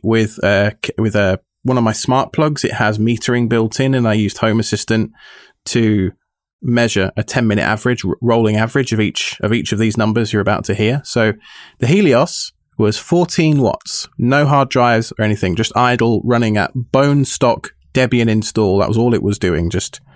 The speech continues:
there was no services running, nothing. Plugged into the network, S S H'd in,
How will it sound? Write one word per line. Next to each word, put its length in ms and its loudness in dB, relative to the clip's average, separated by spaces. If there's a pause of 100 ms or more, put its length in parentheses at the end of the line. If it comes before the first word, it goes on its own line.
(340)
there 80 -4
was 60 -2
no 140 2
services 480 0
running, 320 2
nothing. 320 -2
Plugged 240 -2
into 180 0
the 80 0
network, 580 0 (540)
S 140 -4
S 100 -2
H'd 300 -2
in, 320 0